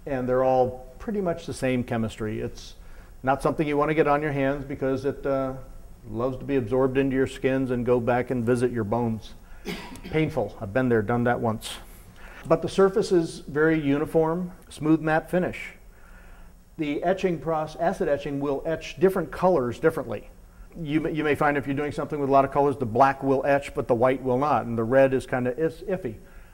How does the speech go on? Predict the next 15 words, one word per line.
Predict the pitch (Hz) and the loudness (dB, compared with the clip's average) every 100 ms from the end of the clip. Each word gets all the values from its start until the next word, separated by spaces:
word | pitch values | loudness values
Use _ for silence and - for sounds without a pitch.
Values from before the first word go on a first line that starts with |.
| - 170 | -14 -4
In | 143 | -2
that | 143 151 | 0 2
case, | 170 160 | 0 0
a | 139 | 0
lot | 135 | -2
of | 131 | -2
people | 160 135 | -2 0
will | 123 120 | 0 2
give | 123 156 - - - - | 2 2 -2 -14 -20 -2
their | 147 | 0
glass | 123 131 123 | 4 4 2
a | 127 | 0
light | 117 135 | 2 2
sandblasting | 135 165 202 156 123 113 127 117 | 2 2 2 4 0 0 -4 0
first | 123 117 - | 0 0 -6